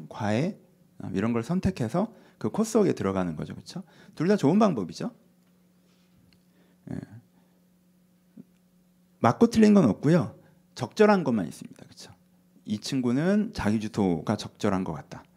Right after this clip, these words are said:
이 친구는 코스웍에 들어가는 게 적절한 것 같다. 뭐 이런 게 있겠죠? 신앙생활에도 약간 두 가지가 있어요.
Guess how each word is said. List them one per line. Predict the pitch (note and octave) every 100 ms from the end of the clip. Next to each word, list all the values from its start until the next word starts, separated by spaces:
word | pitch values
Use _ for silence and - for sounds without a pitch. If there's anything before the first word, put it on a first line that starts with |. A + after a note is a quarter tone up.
| _ _ _ -
이 |
친구는 | G2 B2 A2+ A2 E3
코스웍에 | G3+ G3 F#3 D3
들어가는 | G#2+ F2 F2
게 | E2+
적절한 | - - F2+
것 | -
같다. | - - -
뭐 | -
이런 | B2+ B2+
게 |
있겠죠? | - F2 - - _ _ _ _ - - -
신앙생활에도 | - C4 D4 C4+ A3+ D#3
약간 | F#2 A#2+ G#2+
두 | -
가지가 | B2+ C#3 D3+ E2
있어요. | - - E2